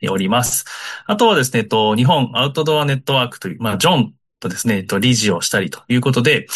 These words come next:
まあ、この子供の自然体験、特にキャンプを中心にですね、活動してきてですね、大体二十年ぐらい、えー、経ったなというところです。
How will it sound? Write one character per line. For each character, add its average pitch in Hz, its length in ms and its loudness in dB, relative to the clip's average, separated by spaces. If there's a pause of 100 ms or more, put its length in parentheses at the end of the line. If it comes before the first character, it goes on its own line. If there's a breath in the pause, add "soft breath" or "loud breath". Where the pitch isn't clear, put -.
(240 loud breath)
ま 185 100 0
あ、 - 20 0
こ 160 100 2
の 165 420 2
子 160 120 0
供 202 220 2
の 208 180 4
自 175 180 -4
然 180 260 -2
体 180 240 0
験、 110 260 -2
特 214 220 -2
に 143 140 0
キ 233 100 0
ャ 240 80 4
ン 220 100 -2
プ 147 260 0
を 139 80 0
中 131 240 0
心 123 240 2
に 120 100 4
で 113 100 -2
す - 140 -8
ね、 107 80 0
活 107 240 -4
動 113 140 4
し - 80 -6
て 120 100 -2
き - 80 -6
て - 120 -10
で 92 100 -6
す - 120 -10
ね、 107 120 2
大 113 160 0
体 117 160 2
二 117 140 6
十 127 200 2
年 127 160 4
ぐ 131 120 4
ら 110 120 2
い、 - 100 -10 (360 loud breath)
え 117 80 -2
ー、 113 40 -2
経 123 120 -2
っ 120 80 -4
た 98 100 -2
な 98 180 2
と - 220 -12 (320 loud breath)
い 101 60 0
う 98 80 -2
と - 100 -6
こ - 200 0
ろ 92 120 2
で 117 140 4
す。 - 260 -2